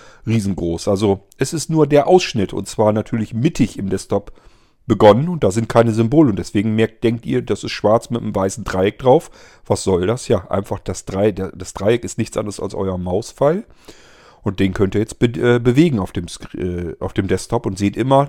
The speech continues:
einen Ausschnitt des Desktops arg vergrößert, damit ihr eben auch mit einem Sehrest vernünftig arbeiten könnt. Deswegen ist das so gemacht. Braucht euch auch nicht zu stören, wenn ihr nur mit Screenreader arbeitet. Spielt gar keine Rolle. Ihr könnt ganz normal mit einem N V D A Screenreader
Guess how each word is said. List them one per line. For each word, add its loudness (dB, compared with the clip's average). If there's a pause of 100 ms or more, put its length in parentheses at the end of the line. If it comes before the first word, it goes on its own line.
einen -6
Ausschnitt -2
des -6
Desktops -4
arg 0
vergrößert, 0 (420)
damit 0
ihr 4
eben -2
auch 2
mit -6
einem -4
Sehrest -2
vernünftig -6
arbeiten -4
könnt. -16
Deswegen -8
ist -12
das -10
so -8
gemacht. -12 (1800)
Braucht 8
euch 2
auch 4
nicht -4
zu -8
stören, 4
wenn 2
ihr 4
nur 4
mit 4
Screenreader 0
arbeitet. 0 (180)
Spielt -2
gar 6
keine 2
Rolle. 0
Ihr -4
könnt -4
ganz -4
normal -2
mit -4
einem -6 (300)
N -4
V -6
D -4
A -2
Screenreader -2